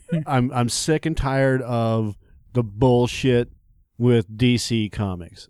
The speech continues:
Speaker 2: um, Transformers, G I Joe, e-, all this stuff.
Speaker 1: Yeah.
Speaker 2: It's not raping my childhood.
Speaker 1: <laughs>
Speaker 2: It's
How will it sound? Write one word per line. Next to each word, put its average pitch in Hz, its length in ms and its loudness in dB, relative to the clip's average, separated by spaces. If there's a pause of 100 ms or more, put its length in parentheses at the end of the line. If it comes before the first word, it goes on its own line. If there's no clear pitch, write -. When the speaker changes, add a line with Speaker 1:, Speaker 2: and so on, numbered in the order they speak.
Speaker 2:
um, 98 460 -6
Transformers, 113 1120 -4 (520)
G 110 300 -2
I 123 220 0
Joe, 104 680 -4
e-, 135 160 -8 (240)
all 165 220 0
this 180 140 -2
stuff. 135 380 -6 (100)
Speaker 1:
Yeah. 131 220 -2
Speaker 2:
It's 156 220 -2
not 185 280 0 (100)
raping 165 500 4
my 170 160 4
childhood. 139 760 0
Speaker 1:
<laughs> - 20 -14
Speaker 2:
It's 123 360 -2